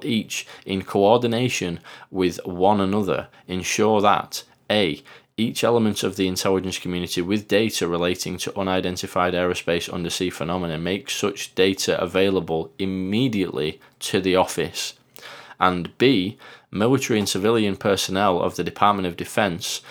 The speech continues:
are an element of the intelligence community and contractor personnel of the department or such an element have access to procedures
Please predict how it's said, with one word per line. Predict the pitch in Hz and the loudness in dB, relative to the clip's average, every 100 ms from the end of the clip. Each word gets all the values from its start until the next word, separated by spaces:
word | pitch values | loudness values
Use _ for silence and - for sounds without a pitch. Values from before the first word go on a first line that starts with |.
| - - | -18 -4
are | - 92 87 | 4 6 6
an | 98 - | 2 0
element | 107 113 95 90 - | 0 2 0 -2 -4
of | 92 90 | -4 -2
the | |
intelligence | 90 - 107 98 95 | -2 2 2 0 -4
community | - 87 85 85 - 82 | -6 -6 -4 -6 -6 -6
and | 82 | -4
contractor | - 95 - 98 - - | -4 -6 0 0 0 -6
personnel | 98 95 - 90 90 | -2 -2 -2 -2 0
of | 85 | -2
the | 85 | -4
department | 85 - 92 98 98 90 - | -4 2 2 2 -2 -6 0
or | 78 78 - - - - | 2 2 0 -10 -18 -6
such | - - - | -4 -2 -2
an | 85 | 0
element | 90 82 80 - _ _ _ _ _ _ - | 0 -2 -4 -8 _ _ _ _ _ _ 2
have | 107 101 | 4 6
access | 95 - 95 - | 4 2 -2 0
to | - 90 | -2 -2
procedures | - - 123 113 90 87 | -4 -2 0 0 0 -2